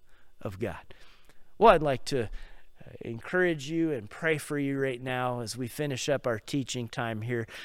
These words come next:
Uh, let's pray together and let's ask God to help us remember to live for eternity,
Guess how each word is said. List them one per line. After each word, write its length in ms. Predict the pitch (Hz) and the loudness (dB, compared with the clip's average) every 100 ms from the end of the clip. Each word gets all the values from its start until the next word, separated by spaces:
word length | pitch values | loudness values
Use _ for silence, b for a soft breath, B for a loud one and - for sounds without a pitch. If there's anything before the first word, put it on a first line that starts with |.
| 147 | -4
Uh, 100 | 196 | -2
let's 240 | 233 254 - | 0 -4 -4
pray 280 | - 190 | 2 2
together 500 | 170 123 135 135 123 | 2 0 2 4 4
and 120 | 117 139 | 0 -2
let's 220 | 226 - | -4 -6
ask 300 | 120 123 - | -8 -6 0
God 240 | 123 110 | 0 0
to 100 | 113 | -4
help 320 | 117 156 165 | 0 2 4
us 220 | 170 - - | 2 -2 -4
remember 560 | 135 120 120 113 104 | -4 -2 -2 0 -4
to 160 | 98 120 | -4 -6
live 300 | 110 127 131 | -2 -2 -2
for 260 | - 131 120 | -2 -2 -2
eternity, 680 | 123 - 123 117 104 98 | -4 -4 -2 -2 -2 -4